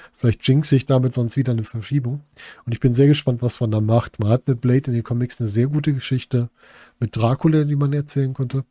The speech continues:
Blade hat natürlich auch Verbindung zu den X-Men und zu anderen Figuren innerhalb des M C U.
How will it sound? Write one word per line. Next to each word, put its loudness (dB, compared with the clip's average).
Blade 4
hat 0
natürlich 0
auch 2
Verbindung 0
zu -2
den 0
X-Men -2
und -6
zu -10
anderen 0
Figuren -2
innerhalb 0
des -4
M -4
C -4
U. 0